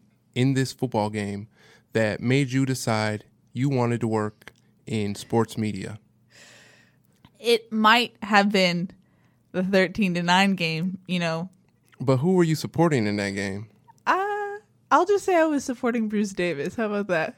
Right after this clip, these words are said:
Speaker 1: Yeah, see, I just wanted to make that
Speaker 2: You're
Speaker 1: known.
Speaker 2: just outing me.
Speaker 1: We have a spy.
Speaker 2: <laughs>
Speaker 1: There's a spy in our ranks.
Speaker 2: Hey, it's not my fault.
Speaker 1: But hey, anyway,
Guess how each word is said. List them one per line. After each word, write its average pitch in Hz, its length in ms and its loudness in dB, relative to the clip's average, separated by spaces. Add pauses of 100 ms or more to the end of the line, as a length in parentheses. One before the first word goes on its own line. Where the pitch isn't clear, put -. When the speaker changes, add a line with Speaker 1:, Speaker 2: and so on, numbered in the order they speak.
(100)
Speaker 1:
Yeah, 98 600 -4
see, 104 420 -10
I 113 140 0
just 135 200 -2
wanted 131 260 2
to 110 80 -2
make 113 220 0
that 107 180 0
Speaker 2:
You're 104 120 0
Speaker 1:
known. 107 80 6
Speaker 2:
just 104 140 -2
outing 220 400 4
me. 165 260 -8
Speaker 1:
We 120 120 2
have 120 120 2
a 117 40 -2
spy. 107 600 2 (460)
Speaker 2:
<laughs> - 480 -20
Speaker 1:
There's 113 200 2
a 107 40 -2
spy 113 380 2
in 107 140 2
our 104 240 0
ranks. 107 500 -4 (180)
Speaker 2:
Hey, 214 220 0
it's 202 120 -6
not 247 140 0
my 240 140 2
fault. 160 340 -6
Speaker 1:
But 123 200 4
hey, 123 280 2
anyway, 107 580 2